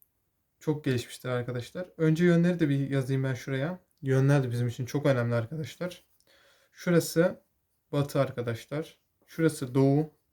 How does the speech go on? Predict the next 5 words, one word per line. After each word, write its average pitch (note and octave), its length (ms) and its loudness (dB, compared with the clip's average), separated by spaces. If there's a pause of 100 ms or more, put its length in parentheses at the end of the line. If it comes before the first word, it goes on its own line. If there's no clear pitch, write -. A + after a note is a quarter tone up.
(2000)
Şu - 160 -20
taraf C3 320 -8
kuzey. C3 500 -2 (1120)
Şu - 120 -20
tarafta D3 600 -6